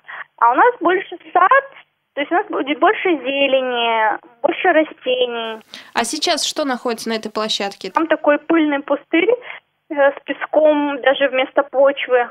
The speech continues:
Speaker 1: то есть абсолютно ничего нет.
Speaker 2: То есть там даже нет, э, старой детской площадки?
Speaker 1: Там есть площадка, такие металлические конструкции, которые были построены еще в советские времена.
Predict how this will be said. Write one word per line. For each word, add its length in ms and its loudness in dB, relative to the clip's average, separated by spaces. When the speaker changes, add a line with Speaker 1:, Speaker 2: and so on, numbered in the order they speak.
Speaker 1:
то 80 0
есть 120 0
абсолютно 480 0
ничего 320 -4
нет. 240 -6
Speaker 2:
То 80 -4
есть 100 -6
там 160 0
даже 240 -2
нет, 340 -4
э, 140 -4
старой 360 -2
детской 300 -6
площадки? 720 -8
Speaker 1:
Там 480 2
есть 320 2
площадка, 800 2
такие 280 -4
металлические 840 -2
конструкции, 800 0
которые 340 2
были 220 2
построены 480 2
еще 220 0
в 100 -18
советские 520 2
времена. 640 4